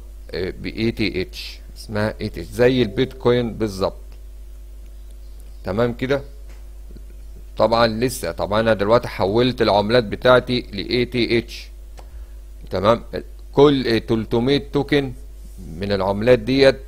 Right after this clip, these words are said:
بيساوي واحد دولار، يعني كل تلتمية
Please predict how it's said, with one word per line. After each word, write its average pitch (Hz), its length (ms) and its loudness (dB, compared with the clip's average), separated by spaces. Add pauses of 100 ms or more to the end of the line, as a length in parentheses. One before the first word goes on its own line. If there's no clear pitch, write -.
(200)
بيساوي 120 640 6
واحد 113 580 6
دولار، 92 280 -2 (120)
يعني 90 200 -8
كل 120 320 -2
تلتمية 113 640 -2